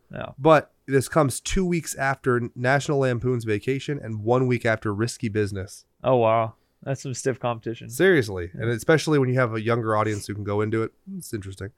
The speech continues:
Speaker 2: Runtime, ninety-three minutes. Was it easy breezy,
Speaker 1: Super
Speaker 2: beautiful
Speaker 1: easy.
Speaker 2: cover girl?
Speaker 1: Yeah, super easy.
Speaker 2: Yeah, dude.
Speaker 1: Yeah. I feel like, um, uh, it kind of dragged on a little bit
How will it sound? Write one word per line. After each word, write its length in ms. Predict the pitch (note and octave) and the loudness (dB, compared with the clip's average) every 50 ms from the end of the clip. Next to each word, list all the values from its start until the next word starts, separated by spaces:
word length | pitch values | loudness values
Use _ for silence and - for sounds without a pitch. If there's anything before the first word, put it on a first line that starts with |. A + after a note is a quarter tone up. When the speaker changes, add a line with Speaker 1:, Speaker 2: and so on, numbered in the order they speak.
| _ _ _ - _ - | _ _ _ -20 _ 2
Speaker 2:
Runtime, 520 | B2 C#3+ D#3+ E3+ - C3+ B2+ A#2 A2+ A2+ | 4 6 6 6 4 2 2 2 2 2
ninety-three 400 | A#2 B2 C3 B2+ A#2+ - A#2+ A#2 | 2 2 2 2 0 0 0 0
minutes. 400 | A2+ A#2+ B2+ G#2+ - - - - _ - | 0 0 -2 -2 -4 -6 -12 -18 _ -2
Was 120 | A#2 A2+ A2+ | 0 2 2
it 60 | G#2 | 2
easy 260 | A2+ B2 A#2+ A#2 A#2+ | 2 0 0 2 0
breezy, 180 | A2+ A#2+ A#2+ A2+ C3 | 0 0 2 4 4
Speaker 1:
Super 80 | C3+ B2+ | 4 4
Speaker 2:
beautiful 200 | A#2+ A#2+ A#2+ A#2+ | 4 4 2 2
Speaker 1:
easy. 60 | A#2+ | 2
Speaker 2:
cover 140 | A#2+ A#2+ B2 B2 | 2 0 0 0
girl? 240 | B2+ C3 C3+ B2+ - - | -2 -2 -4 -6 -8 -8
Speaker 1:
Yeah, 200 | E2 D#2+ C2+ - | -6 -6 -6 -6
super 320 | - - C3 A#2 - G#2+ | -8 -4 -6 -4 -4 -4
easy. 280 | G2+ G#2 G2+ G#2+ G#2 A#2+ - | -6 -6 -6 -8 -12 -12 -8
Speaker 2:
Yeah, 180 | G2+ G2 F#2 | -6 -6 -6
dude. 200 | F2 F2+ E2+ E2+ - _ _ _ _ - | -6 -8 -12 -14 -18 _ _ _ _ -16
Speaker 1:
Yeah. 180 | - F2+ - - - _ - | -14 -14 -14 -14 -16 _ -6
I 80 | - C3 | -4 -2
feel 200 | - D#3 D#3 D3+ | 2 2 4 4
like, 260 | C#3+ C#3 C#3 B2 - | 6 4 4 2 2
um, 560 | B2+ B2 B2 A#2+ A#2 A2+ A2 G#2+ G#2+ A2 A2+ - _ _ _ _ _ _ _ _ _ _ _ - | 2 2 2 2 0 -2 -4 -6 -10 -12 -14 -16 _ _ _ _ _ _ _ _ _ _ _ -8
uh, 380 | F3+ D#3+ D#3 D3+ D3 C#3 C3 B2 - - _ _ _ _ - | -6 -4 -2 -2 0 -2 -2 -4 -6 -12 _ _ _ _ -6
it 160 | - C#3+ B2+ | -6 -4 -4
kind 380 | - - - - C#3 C#3 C#3+ C#3+ | -4 -8 -4 -2 0 0 0 0
of 260 | C#3 C3+ B2 A2+ A2 - | 0 -2 -2 -4 -8 -6
dragged 340 | A#2+ A#2+ A#2+ B2 B2 A#2 | 0 2 4 4 4 2
on 140 | A#2+ A#2 A2+ A2+ | 0 -2 -2 -4
a 40 | A2+ A#2 | -4 -6
little 420 | A#2+ A#2+ B2 C3 C3 C3 C3+ C3+ | -4 -2 0 0 2 2 2 2
bit 280 | B2 C#3 C3 - - | 2 2 2 0 -2